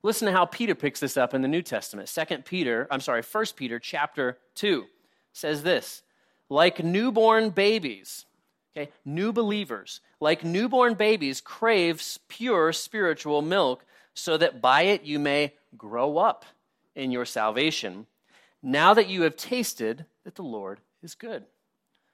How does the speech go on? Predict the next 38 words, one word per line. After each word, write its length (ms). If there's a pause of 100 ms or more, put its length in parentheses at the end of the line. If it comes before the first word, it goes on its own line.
(480)
What 160
he 180
is 120
saying 460
is 200
the, 160
the 120
grace 380
that 180
saves 480
you 140
is 100
the 80
grace 280
that 140
continues 640
to 120
change 500
you. 80
And 80
in 60
the 80
most 260
loving 400
way, 200
Peter 300
actually 380
fairly 320
kindly 420
says, 280
"Grow 420
up." 360 (1800)
Enjoy 680
what 160
God 260
has 360
for 100
you. 240